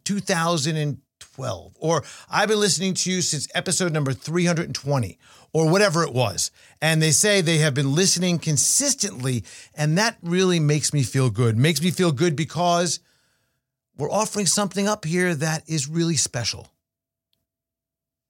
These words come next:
And thank you for all of you who have made this the longest running financial podcast in history.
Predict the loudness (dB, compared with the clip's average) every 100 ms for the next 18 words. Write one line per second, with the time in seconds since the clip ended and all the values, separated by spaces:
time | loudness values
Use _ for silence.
0 | _ -12 -4 0 0 2 0 -2 -2 0
1 | 0 -2 _ _ _ _ _ _ _ _
2 | _ _ _ _ _ _ _ -4 0 2
3 | 4 4 4 2 2 2 2 0 0 0
4 | -2 -2 0 2 2 0 0 0 2 0
5 | -4 _ _ _ _ _ _ -6 2 4
6 | 4 4 0 -4 -4 -2 -2 -2 -2 -2
7 | -2 _ _ _ -2 0 2 2 0 -2
8 | -6